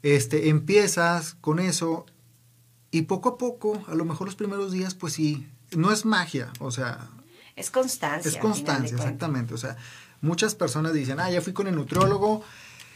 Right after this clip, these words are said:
Speaker 1: y vuelven a los quince días, "¿y qué crees? No he bajado". Es que no, no te llevas la, la dieta y es mágica. No, no, no, no. Nada en esta vida es magia.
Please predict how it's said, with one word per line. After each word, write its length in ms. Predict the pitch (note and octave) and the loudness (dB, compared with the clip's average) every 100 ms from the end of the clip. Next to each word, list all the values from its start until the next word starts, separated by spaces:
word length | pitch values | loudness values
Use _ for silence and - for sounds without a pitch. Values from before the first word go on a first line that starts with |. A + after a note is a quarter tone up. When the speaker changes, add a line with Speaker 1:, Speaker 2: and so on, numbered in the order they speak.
| - _ _ _ | -20 _ _ _
Speaker 1:
y 500 | - D#3 D3+ D3 C#3 | 4 6 8 6 4
vuelven 480 | C3 A#2+ A#2+ D#3 F3+ | 2 2 6 8 8
a 60 | F#3+ | 6
los 160 | D3+ | 4
quince 220 | F3+ E3+ F#3 | 2 0 2
días, 200 | F#3 F#3+ | 2 0
"¿y 40 | |
qué 140 | E3+ | -4
crees? 220 | E3+ F3+ D#3+ | 0 2 4
No 80 | |
he 40 | D#3 | 2
bajado". 480 | E3 D#3 C#3 - - | 0 -2 -4 -6 -14
Es 140 | D3 - | -12 -8
que 100 | F3+ | -6
no, 100 | F#3 | -4
no 220 | F#3 F#3 | -2 -4
te 120 | F3+ | -4
llevas 220 | G3+ G#3+ G#3+ | -2 -2 0
la, 380 | G#3+ F#3 C#3 B2+ | -2 0 -2 -2
la 160 | C3+ | -2
dieta 400 | C#3+ D#3 D#3+ G3+ | 0 0 0 -4
y 180 | F#3+ C3+ | -2 -2
es 120 | D3 | -2
mágica. 320 | C#3+ C3 C#3 | -4 -6 -8
No, 140 | C#3+ D3+ | -6 0
no, 120 | D3 | 2
no, 140 | D3 | 2
no. 180 | C3+ A#2 | 0 -4
Nada 560 | C3+ D3 F#3+ A3 A#3 A3 | -2 0 2 2 0 -2
en 80 | D3 | -2
esta 260 | D3 D3 E3+ | -4 -4 -2
vida 220 | D#3 D#3+ | -2 -2
es 100 | D3 | -4
magia. 400 | B2+ B2 - - | -6 -6 -14 -18